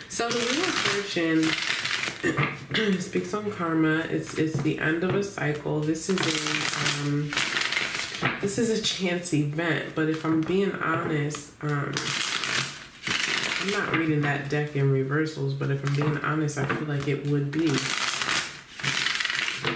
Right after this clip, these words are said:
in the reverse. It's like someone who is waiting for the right time, but the right time is not,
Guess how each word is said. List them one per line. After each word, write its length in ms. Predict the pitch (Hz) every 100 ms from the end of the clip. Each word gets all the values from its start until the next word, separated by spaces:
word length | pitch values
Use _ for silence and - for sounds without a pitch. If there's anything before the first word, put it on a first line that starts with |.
| 139 139 139 139
in 80 | 165
the 80 | 170
reverse. 960 | 170 170 196 190 143 139 139 - - - - - - - - - - 135
It's 200 | 190 190
like 180 | 202 202
someone 360 | - 208 226 233
who 240 | 214 208
is 960 | 196 185 - - - - - - - 147
waiting 400 | 165 185 185 180
for 260 | 180 - 165
the 140 | 156
right 300 | 151 151 139
time, 520 | - 139 156 143 139
but 140 | 139 139
the 100 | 143
right 300 | 143 147 -
time 380 | - 156 160 143
is 240 | 139 143
not, 520 | 143 139 143 143 -